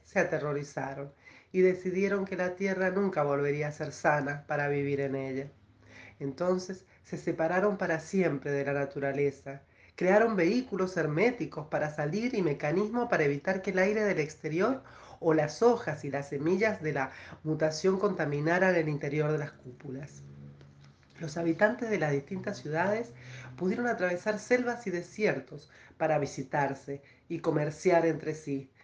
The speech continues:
sin tener que exponerse al mundo, a ese medio ambiente mutante y nocivo que ya no era el suyo.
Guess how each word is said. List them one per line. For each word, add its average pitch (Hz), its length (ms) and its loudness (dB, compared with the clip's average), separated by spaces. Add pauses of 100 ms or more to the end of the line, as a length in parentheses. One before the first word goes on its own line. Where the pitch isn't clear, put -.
(160)
sin 180 300 -4
tener 233 400 2
que 262 100 -8
exponerse 202 840 -2
al 143 160 0
mundo, 131 580 -2 (640)
a 151 140 -2
ese 190 300 -2
medio 151 360 2
ambiente 135 540 -2
mutante 135 800 -4 (280)
y 160 120 -4
nocivo 240 760 -4 (380)
que 165 160 2
ya 185 360 4
no 190 360 2
era 139 260 2
el 131 80 -8
suyo. 131 560 -8